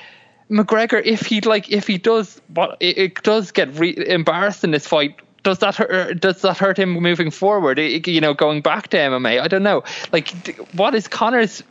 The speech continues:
motivation in this? Does he feel like, you know, he's got a good chin? Uh, Mayweather's not a good puncher. If he can hang in there, if he goes to twelve rounds, does that look,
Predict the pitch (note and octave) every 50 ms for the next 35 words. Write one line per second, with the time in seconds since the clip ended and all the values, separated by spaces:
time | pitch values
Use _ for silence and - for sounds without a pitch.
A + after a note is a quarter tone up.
0 | - - D#3+ D3+ C#3 C3+ C#3 C3 C#3+ C3 B2 B2+ - - C#3 B2 B2 A#2+ A#2+ A#2
1 | - D#3 D3+ - F#3+ F3+ D3+ - F#3+ F3+ F#3 F3 E3+ E3 D#3+ D3+ - - - -
2 | - _ _ _ _ _ _ _ _ _ _ _ _ _ _ - - F3 E3 D3+
3 | D3 - E3+ E3 - - - D3 D#3 F3 E3 - F#3 F3 E3+ E3 - - - F#3
4 | F3 F#3 F#3+ F#3+ F#3+ F3+ E3 - - - - D#3 D3+ D3+ D3 C3+ B2+ D3+ D3+ D#3+
5 | E3 D#3+ - F3+ F3+ E3+ E3+ D#3 D3+ C#3+ E3 D#3 D#3+ D#3 D#3+ D#3+ D3+ - E3 D#3
6 | D#3 - - D#3 D3+ E3 E3+ - A3+ G#3 F#3+ F#3 - D3+ D3 - F3+ F3 D#3+ -
7 | F3+ E3 D3+ - - - E3+ E3 C#3+ C#3+ D3+ E3+ F#3 F#3 F#3 G3 G3+ G3+ G3 F#3+
8 | - - - - - - D#3 - F3+ E3 F3 E3+ - F3+ - - F#3+ F3 E3+ D#3+
9 | - E3 D#3+ D#3+ E3 E3 E3 - - D3 - D#3 D#3 D#3+ E3 D#3 -